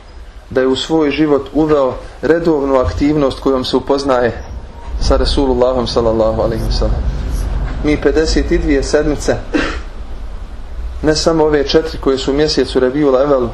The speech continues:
nego pedeset i dvije sedmice u godini, svakoga četvrtka, alhamdulillah, pokušavamo naučiti života Muhammeda sallallahu alaihi wa sallam.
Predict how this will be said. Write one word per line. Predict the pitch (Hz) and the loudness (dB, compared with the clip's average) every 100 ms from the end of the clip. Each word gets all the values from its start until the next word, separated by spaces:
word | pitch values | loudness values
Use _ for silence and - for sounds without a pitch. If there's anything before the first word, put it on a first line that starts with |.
| - | -4
nego | 127 131 127 - | 0 0 0 0
pedeset | 135 151 - 135 - | 2 2 2 0 0
i | 156 | -2
dvije | 156 135 120 | 0 0 0
sedmice | - 143 143 - 117 - - - - | 0 0 0 -2 -4 -4 -10 -14 -4
u | 139 156 | -2 2
godini, | 156 139 127 117 - - - - - | 2 2 -2 -4 -10 -14 -12 -12 -6
svakoga | - 165 151 135 131 | 0 0 2 0 2
četvrtka, | 139 127 165 - 131 | 0 0 -4 0 -2
alhamdulillah, | 127 156 151 143 139 - | 0 0 2 2 2 0
pokušavamo | 135 160 156 143 139 139 135 | -2 -2 0 0 0 -2 -2
naučiti | 135 147 151 - 131 | 0 0 0 -2 -2
života | 127 131 147 135 | 0 0 2 0
Muhammeda | 123 - 147 131 123 | -2 0 0 0 0
sallallahu | - 123 120 127 123 117 | 0 0 2 2 2 0
alaihi | 117 113 | 0 -4
wa | 110 | -6
sallam. | - 110 | -6 -6